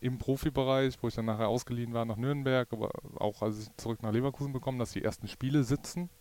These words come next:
Da kannst du auch mal Glück und mal Pech haben, dass die, dass die ersten Spiele nicht gut laufen, dann bist du raus. Also ich glaub, dass schon so bei siebzig, achtzig Prozent der,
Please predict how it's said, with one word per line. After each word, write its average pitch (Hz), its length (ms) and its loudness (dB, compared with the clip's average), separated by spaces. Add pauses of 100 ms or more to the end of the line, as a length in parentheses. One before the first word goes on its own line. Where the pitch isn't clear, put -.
(360)
Da 98 80 0
kannst - 260 0
du - 40 2
auch 120 180 2
mal 127 320 4
Glück 143 240 0
und 131 120 2
mal 123 180 4
Pech 139 260 0
haben, 151 160 0
dass 143 160 -2
die, 135 240 0
dass 127 160 -4
die - 60 0
ersten 120 200 -2
Spiele 139 260 -2
nicht 135 140 -8
gut 113 160 -6
laufen, 131 280 0
dann 123 100 -4
bist - 160 -12
du 107 40 -2
raus. 123 360 2 (560)
Also 101 160 4
ich 127 100 0
glaub, 139 240 4
dass 120 160 0
schon 139 180 0
so 135 100 4
bei 120 140 4
siebzig, - 380 -2
achtzig - 240 -4
Prozent 139 400 -4
der, 120 220 2